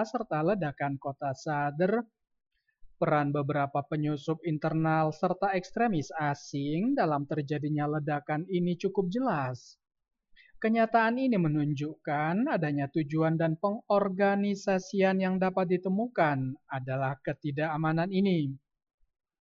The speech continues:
Ketiga, isis berusaha menebus berbagai kekalahannya di Irak dengan melakukan ledakan-ledakan ini dan membuat Irak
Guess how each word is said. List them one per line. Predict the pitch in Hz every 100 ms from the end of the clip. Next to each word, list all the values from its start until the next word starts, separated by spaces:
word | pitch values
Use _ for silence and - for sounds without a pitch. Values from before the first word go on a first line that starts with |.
| _ _ _ _
Ketiga, | 226 202 202 220 165 151 170 254
isis | 247 - 196 190
berusaha | 175 175 165 156 156
menebus | 156 156 147 156 202
berbagai | 214 196 156 151 151 151
kekalahannya | 165 156 151 160 147 147 147 156 156 151 151
di | 180 175
Irak | 143 185 233
dengan | 226 185
melakukan | 165 151 - - 151
ledakan-ledakan | 156 151 151 143 151 160 170 165 147 147 151 151 156
ini | 143 143
dan | 208 226 185
membuat | 175 156 147 151 -
Irak | - 151 147 147